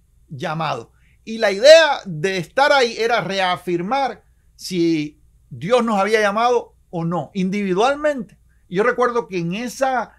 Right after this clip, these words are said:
en esa ocasión, en ese retiro, el Señor trató conmigo tremendamente y reafirmó tremendamente el llamado. Y fue cuando decidí entrar a, a la universidad a prepararme para servir a Dios,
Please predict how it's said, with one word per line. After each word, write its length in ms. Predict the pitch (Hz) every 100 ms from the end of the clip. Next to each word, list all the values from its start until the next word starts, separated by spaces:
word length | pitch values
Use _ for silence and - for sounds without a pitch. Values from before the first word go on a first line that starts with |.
| _ _ -
en 140 | 160
esa 200 | 202 262
ocasión, 400 | 254 208 226 226
en 80 | 208
ese 140 | 233
retiro, 320 | 233 240 233 208 160 156
el 80 | 156
Señor 260 | 175 220
trató 300 | 196 220 214
conmigo 460 | 214 202 220 202 170
tremendamente 680 | 175 180 202 196 220 208 190
y 40 |
reafirmó 1080 | 160 175 165 - 160 143 143 160 226 208 - - _
tremendamente 600 | - 175 185 180 180 180
el 100 | 180
llamado. 340 | 180 175 196 185
Y 60 |
fue 160 | 160 202
cuando 260 | 214 180 170
decidí 320 | 156 156 226
entrar 460 | 190 180 185 185
a, 20 | 175
a 160 | 156
la 80 | 160
universidad 460 | 151 139 110 165 185
a 80 |
prepararme 580 | 165 143 139 156 170 160
para 220 | 139 151
servir 300 | 139 135 143
a 60 | 135
Dios, 240 | 117 107